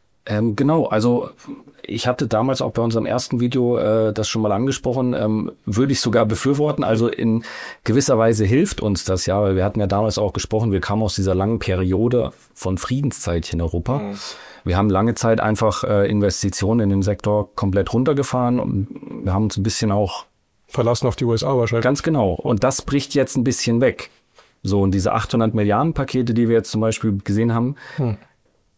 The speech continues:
Speaker 1: ja, das kommt, aber da
Speaker 2: Ja.
Speaker 1: vergessen nämlich auch viele, woher kommen diese achthundert Milliarden?
Speaker 2: Das ist jetzt auf die E U bezogen,
Speaker 1: Auf
Speaker 2: oder?
Speaker 1: die, auf die E U bezogen, genau,
Speaker 2: Ja.
Speaker 1: weil wir haben
Speaker 2: Ja.
Speaker 1: ja, äh, eben angeleitet mit
Speaker 2: Ja.
Speaker 1: der E U.
Speaker 2: Ja.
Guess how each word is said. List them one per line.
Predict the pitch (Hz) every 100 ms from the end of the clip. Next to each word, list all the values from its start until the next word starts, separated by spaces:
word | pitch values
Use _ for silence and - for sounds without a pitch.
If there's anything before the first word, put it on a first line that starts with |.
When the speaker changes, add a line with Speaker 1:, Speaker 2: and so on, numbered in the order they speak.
| _ -
Speaker 1:
ja, | 107 113
das | 123 110
kommt, | - 127 196 - -
aber | 117 120
da | 107
Speaker 2:
Ja. | 107
Speaker 1:
vergessen | 113 113 - 131
nämlich | 135 127 131
auch | 123
viele, | 143 143 113
woher | 110 107
kommen | 160 175
diese | 101 87
achthundert | 95 - 98 90
Milliarden? | 95 92 110 143 - -
Speaker 2:
Das | 139 165
ist | 160
jetzt | 151
auf | 156
die | - - 175
E |
U | 160
bezogen, | 135 123 - 117 110
Speaker 1:
Auf | 120
Speaker 2:
oder? | 127
Speaker 1:
die, | 123
auf | - -
die | 120
E |
U | 120 117
bezogen, | 113 - 92
genau, | 107 101
Speaker 2:
Ja. |
Speaker 1:
weil | 95 90
wir | 139
haben | 113
Speaker 2:
Ja. | 101 101
Speaker 1:
ja, | 95 98 95
äh, | 95
eben | 101 95
angeleitet | 101 101 92 92 95
mit | 131
Speaker 2:
Ja. | 113
Speaker 1:
der | 92
E |
U. | 113
Speaker 2:
Ja. | 139